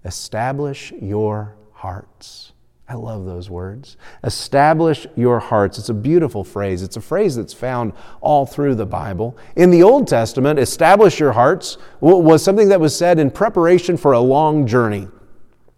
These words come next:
You're going to be making a long journey. Are you up to it? Establish your hearts. Do you have the strength physically to go through this journey? Do you have the courage mentally, emotionally to go the distance?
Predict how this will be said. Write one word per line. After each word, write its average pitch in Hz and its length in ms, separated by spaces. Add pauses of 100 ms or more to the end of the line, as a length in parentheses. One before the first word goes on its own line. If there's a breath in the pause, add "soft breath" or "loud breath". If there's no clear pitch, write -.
(160)
You're 131 160
going 160 240
to 165 40
be 151 120
making 151 380
a 113 180 (180 loud breath)
long 151 320
journey. 127 380
Are 143 220
you 156 240
up 147 260
to 117 160
it? 104 100 (180 loud breath)
Establish 170 680
your 139 160
hearts. 117 420
Do 143 100
you 160 140
have 165 280
the 135 200 (140 loud breath)
strength - 500
physically 135 880 (200 loud breath)
to 151 120
go 139 200
through 131 220
this 120 200
journey? 117 420 (140 loud breath)
Do 156 80
you 175 80
have 165 180
the 156 80
courage 151 500
mentally, 151 760
emotionally 139 840 (180 loud breath)
to 160 120
go 165 460
the 139 140
distance? 131 920